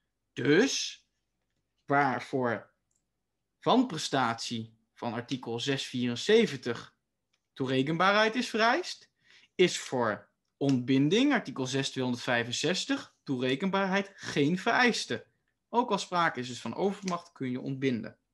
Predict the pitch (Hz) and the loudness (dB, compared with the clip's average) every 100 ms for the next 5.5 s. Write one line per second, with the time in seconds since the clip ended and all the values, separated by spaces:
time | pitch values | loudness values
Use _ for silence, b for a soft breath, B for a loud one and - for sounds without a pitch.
0 | _ _ _ _ _ - 123 120 156 160 | _ _ _ _ _ -20 -6 -2 -2 -4
1 | - 117 113 117 113 117 123 120 117 107 | -6 -6 -8 -10 -4 -2 -2 -4 -6 -6
2 | 92 78 67 - 113 127 - 101 95 98 | -8 -10 -18 -12 -8 -8 -8 -12 -12 -12
3 | - - - - - - - _ _ _ | -16 -18 -20 -20 -20 -20 -20 _ _ _
4 | _ _ _ _ _ _ _ _ _ _ | _ _ _ _ _ _ _ _ _ _
5 | _ _ - 156 - | _ _ -12 -12 -14